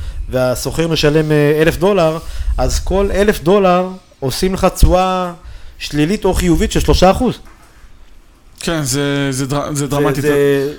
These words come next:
Speaker 1: זה, איך אומרים? זה תנודתי מאוד. אנחנו, אני הגעתי בכל אופן לקליבלנד, כי ה-home value שם מאוד נמוך. ובגלל שה-home value נמוך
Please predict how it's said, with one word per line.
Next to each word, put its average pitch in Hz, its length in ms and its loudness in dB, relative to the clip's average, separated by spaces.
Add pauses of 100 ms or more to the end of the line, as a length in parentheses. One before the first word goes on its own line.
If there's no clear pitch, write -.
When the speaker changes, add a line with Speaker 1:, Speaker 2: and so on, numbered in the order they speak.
(120)
Speaker 1:
זה, 139 520 -2 (360)
איך 147 140 -4
אומרים? 190 320 -4
זה 135 200 -2 (920)
תנודתי 147 420 2
מאוד. 208 340 2 (640)
אנחנו, 196 720 -4 (380)
אני 147 200 -6
הגעתי 196 280 2
בכל 151 200 4
אופן 170 200 2
לקליבלנד, 143 640 -2
כי 139 180 -2
ה-home 151 280 0
value 170 220 2
שם 151 160 0 (100)
מאוד 151 220 0
נמוך. 190 400 -2 (560)
ובגלל 117 580 -4
שה-home 170 460 4
value 180 200 4
נמוך 208 460 0